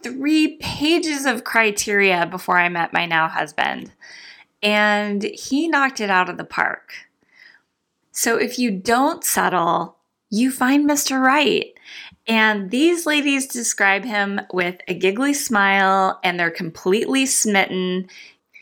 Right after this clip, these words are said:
He treats her like a queen and matches her energy and excitement for her. So which do you want? The relationship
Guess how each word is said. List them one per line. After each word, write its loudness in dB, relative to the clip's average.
He -8
treats -2
her 2
like 2
a -2
queen 0
and -4
matches -2
her -2
energy 0
and -4
excitement -4
for -6
her. -2
So -2
which 0
do 2
you 2
want? -2
The -2
relationship 2